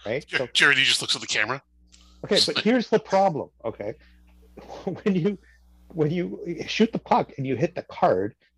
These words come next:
Speaker 1: and the card breaks, right? That card's gone. They don't
Speaker 2: Right.
Speaker 1: replace it. So you run out of cards, right?
Speaker 2: It's well
Speaker 1: So
Speaker 2: thought out.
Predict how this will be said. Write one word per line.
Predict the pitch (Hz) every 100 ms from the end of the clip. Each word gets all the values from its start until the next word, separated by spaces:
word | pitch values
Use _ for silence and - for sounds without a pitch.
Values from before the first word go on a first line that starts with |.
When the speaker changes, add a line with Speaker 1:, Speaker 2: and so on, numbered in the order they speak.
| -
Speaker 1:
and | 120
the |
card | - 165 143
breaks, | 110 139 143 120 - - - _ _ _ -
right? | 117 120 175 _ _ -
That | 139
card's | - 190 143
gone. | 120 170 185 - _ _
They | 139 143
don't | 170 220
Speaker 2:
Right. | 151
Speaker 1:
replace | - 175 -
it. | 113 - _ _ _
So | 160
you | 156 151
run | 131 175 208
out | 190
of | 143
cards, | - 190 175 95 - - - _ -
right? | 117 175 - - - - - - - _ _ _
Speaker 2:
It's | - -
well | 107 110
Speaker 1:
So | 92
Speaker 2:
thought | 104 95
out. | 98